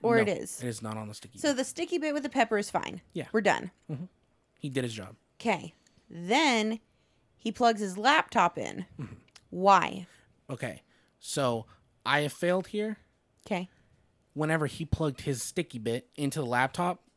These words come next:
Speaker 2: cheese got on it. He didn't know cheese was on it. He pulled it out.
Speaker 1: Why? No. Whoa. He has a laptop.
Speaker 2: Yeah. Okay. L-, let me back it all up for you.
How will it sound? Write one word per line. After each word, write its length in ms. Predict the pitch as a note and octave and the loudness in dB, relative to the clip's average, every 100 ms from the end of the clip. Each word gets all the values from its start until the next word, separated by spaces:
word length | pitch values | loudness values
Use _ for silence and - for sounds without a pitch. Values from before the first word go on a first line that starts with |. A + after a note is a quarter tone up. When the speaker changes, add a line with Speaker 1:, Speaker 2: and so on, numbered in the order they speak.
| - | -8
Speaker 2:
cheese 260 | - B2+ | -4 -2
got 160 | A2+ A#2 | 0 2
on 200 | G#2+ G#2 | 2 -2
it. 100 | F#2+ _ | -8 _
He 180 | - D3 | -12 -6
didn't 200 | C3+ B2+ | -4 0
know 160 | C#3+ C#3+ | 0 0
cheese 260 | - G#2+ | -4 -8
was 100 | G#2 | -8
on 140 | G#2+ G#2+ | -8 -8
it. 80 | G#2+ | -10
He 160 | - A#2+ | -14 -12
pulled 240 | - A2 | -10 -10
it 60 | G2 | -12
out. 180 | C2 - _ | -12 -18 _
Speaker 1:
Why? 440 | G#3 C4+ C#4+ D4+ A#3 | 0 4 4 2 0
No. 360 | C4+ A3+ G#3 - - | 0 0 -2 -6 -12
Whoa. 520 | G#3 B3 C#4 A3 G3+ _ - - - _ _ _ | -4 0 4 4 2 _ -20 -20 -20 _ _ _
He 180 | - A#3+ | -2 2
has 180 | A3 | 4
a 60 | A3+ | 4
laptop. 460 | A3 G#3 G#3 F#3 - _ _ _ - | 4 4 2 0 -2 _ _ _ -2
Speaker 2:
Yeah. 240 | E3 C#3+ - _ _ | 2 2 2 _ _
Okay. 260 | F3+ A2+ - - | 2 2 -2 -10
L-, 140 | F3+ D#3+ - | -8 -8 0
let 160 | E3+ | 2
me 120 | F#3 | 2
back 220 | E3+ D#3+ - | 2 0 0
it 100 | - C#3 | -4 2
all 180 | C#3 | 2
up 120 | A#2 A2+ | 2 -6
for 180 | A2+ | -10
you. 120 | F#2+ | -10